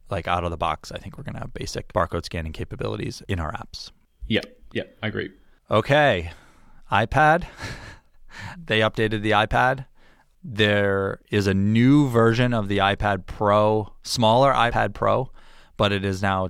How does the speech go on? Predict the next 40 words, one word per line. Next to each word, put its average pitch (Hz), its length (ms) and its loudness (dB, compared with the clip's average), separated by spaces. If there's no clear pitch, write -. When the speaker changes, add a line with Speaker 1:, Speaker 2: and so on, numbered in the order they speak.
Speaker 1:
ten 101 300 -4
and 95 140 -2
a 90 60 -2
half 92 280 -4
inches. 90 540 -10
Speaker 2:
This 113 180 -2
is 110 140 -2
replacing 104 540 -2
the 90 100 -2
nine 92 400 -4
point 92 260 -8
seven 95 580 -6
inch 85 380 -8
that 90 160 -6
was 87 220 -6
before. - 580 -4
It 104 160 -6
would 135 120 -6
seem 170 400 0
that 165 140 -4
it's - 240 -10
almost 139 420 -2
the 113 60 -8
same 110 340 -2
size 95 580 -2
as 104 100 -4
Speaker 1:
Right. 92 100 2
Speaker 2:
the 120 60 0
one 120 160 -2
that 117 100 -2
went 117 160 -2
before, 117 440 0
but 117 120 2
they've 113 320 -2
decreased 117 460 -4
the 104 40 -6
size 98 280 -2
of 92 80 -4
the 87 60 -6
bevels, 92 580 -4